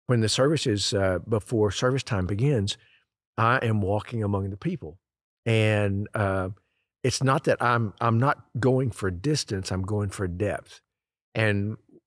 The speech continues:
one of the things that I'm, I, I try to do when I meet with our people here on Sunday morning is I try to find out what's been going on in their life. I wanna know what's happening.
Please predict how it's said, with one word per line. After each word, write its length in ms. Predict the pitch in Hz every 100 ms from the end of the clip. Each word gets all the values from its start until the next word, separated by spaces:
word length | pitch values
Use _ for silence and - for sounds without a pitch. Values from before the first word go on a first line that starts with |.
| -
one 200 | 123 139
of 60 |
the 80 | 143
things 260 | 131 113 107
that 120 | 104
I'm, 360 | 104 98 95 -
I, 140 | 110 107 -
I 80 | 107
try 280 | - 117
to 80 | 107
do 260 | 101 123 127
when 160 | 113
I 100 | 101
meet 320 | 95 98 127 - _
with 200 | 110 104 -
our 180 | 110
people 300 | 135 123 107
here 140 | 101 101
on 60 |
Sunday 200 | 95 107
morning 360 | 95 107 113 104 - - _ -
is 80 |
I 80 | 120
try 220 | 117 123
to 60 | 120
find 220 | - 104
out 240 | 104 95 -
what's 180 | 107 -
been 160 | 110
going 260 | 104 92 95
on 140 | 92
in 80 | 90
their 140 | 95 92
life. 400 | 98 90 - - _ _ _ _ _ _ _ _ _ _ _ _ -
I 80 | 127
wanna 260 | 123 120
know 260 | 117 110 104 - _ _
what's 160 | - 156
happening. 380 | 143 151 73